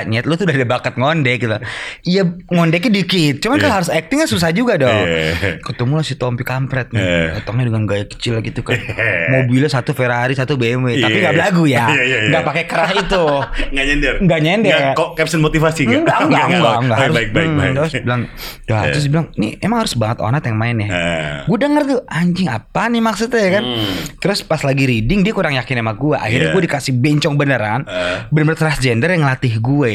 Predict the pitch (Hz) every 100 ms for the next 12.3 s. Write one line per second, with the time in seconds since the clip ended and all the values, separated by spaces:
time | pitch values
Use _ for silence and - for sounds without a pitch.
0 | 101 87 - 78 76 73 - - - -
1 | - - 233 220 202 202 226 185 95 -
2 | 196 185 196 311 294 202 208 202 160 143
3 | 156 170 160 147 135 120 110 98 90 87
4 | 113 110 110 113 113 127 123 123 120 113
5 | 107 104 107 104 98 - - - 143 156
6 | 208 226 175 208 269 - 160 - - -
7 | - 139 147 147 196 165 123 131 247 254
8 | 139 120 104 107 - - - - - 123
9 | 143 135 123 123 131 160 202 151 156 147
10 | 160 151 156 131 135 135 135 131 113 135
11 | 131 123 175 139 110 107 98 90 78 120
12 | 107 101 90